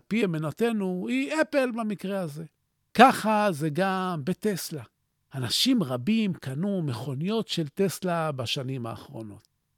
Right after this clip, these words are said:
הם לא קנו רק את המכונית. הם קנו סט של אמונות שנתנה להם סיבה מרגשת לצאת מהבית אפילו בתקופה של הקורונה.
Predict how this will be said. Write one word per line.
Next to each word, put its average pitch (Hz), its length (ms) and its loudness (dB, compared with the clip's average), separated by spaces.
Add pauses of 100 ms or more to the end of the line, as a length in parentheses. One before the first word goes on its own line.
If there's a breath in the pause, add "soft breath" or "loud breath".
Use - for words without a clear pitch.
הם 165 160 4
לא 330 200 2
קנו 196 460 0
רק 151 280 -2
את - 160 -4
המכונית. 120 840 -12 (200)
הם 247 160 0 (100)
קנו 202 420 -2
סט 254 440 -2
של 220 320 -4
אמונות 175 680 -4
שנתנה 202 880 2
להם 233 280 2
סיבה 175 600 2
מרגשת 180 1120 2
לצאת 196 500 0
מהבית 180 600 0
אפילו 226 380 4
בתקופה 151 500 -4
של 127 220 -6
הקורונה. 98 540 -10